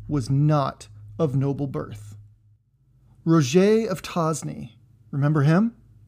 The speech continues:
This Norman led his own adventures, some might stretch it to be called a tiny crusade,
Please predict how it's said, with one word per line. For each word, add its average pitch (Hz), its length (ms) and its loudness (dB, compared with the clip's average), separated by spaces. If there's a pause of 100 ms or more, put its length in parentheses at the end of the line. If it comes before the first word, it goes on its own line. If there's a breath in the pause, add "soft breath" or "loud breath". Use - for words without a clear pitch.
(480 soft breath)
This 208 320 0
Norman 185 460 6
led 143 160 0
his 151 180 2
own 214 200 4
adventures, 135 680 -8 (220)
some 160 340 -2
might 143 220 -4
stretch - 340 -6
it 147 100 -8
to - 80 -14
be 139 100 -6
called 143 300 -4
a 139 320 -6
tiny 156 360 0
crusade, - 800 -4